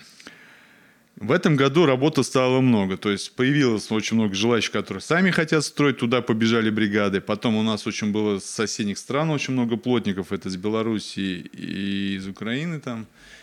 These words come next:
получается, и они не приехали. Появился дефицит рабочих рук. На фоне этого дефицита,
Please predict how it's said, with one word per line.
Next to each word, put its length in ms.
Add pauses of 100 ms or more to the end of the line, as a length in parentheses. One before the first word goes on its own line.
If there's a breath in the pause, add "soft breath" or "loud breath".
(140 loud breath)
получается, 640
и 560
они 180
не 100
приехали. 680 (360)
Появился 600
дефицит 720 (560)
рабочих 640
рук. 340 (720 soft breath)
На 340
фоне 320
этого 240
дефицита, 840